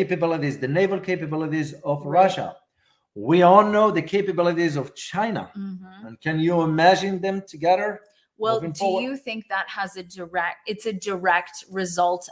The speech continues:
Speaker 2: of sort of the anti, the anti-China rhetoric that's been going on?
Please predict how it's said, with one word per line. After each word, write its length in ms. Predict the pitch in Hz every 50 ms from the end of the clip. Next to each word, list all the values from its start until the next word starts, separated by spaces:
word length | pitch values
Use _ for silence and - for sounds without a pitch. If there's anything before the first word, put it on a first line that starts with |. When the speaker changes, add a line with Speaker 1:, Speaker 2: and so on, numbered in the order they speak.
| - -
Speaker 2:
of 440 | 175 170 170 175 170 175 170 - _ _ - - _ _
sort 380 | - - - 226 214 208 202 208
of 120 | 196 180
the 160 | 196 185 - 190
anti, 760 | 185 185 190 190 - - 180 180 180 175 180 175 180 190 - _ _ -
the 220 | 190 208 220 - -
anti-China 1040 | 214 233 233 233 247 240 220 214 202 208 - - - 220 214 226 240 226 214 202
rhetoric 540 | 180 190 185 220 240 240 185 175 175 175 -
that's 240 | - 180 165 - -
been 180 | - 190 185 180
going 300 | 175 170 175 170 180 226
on? 320 | 302 339 202 170 165 175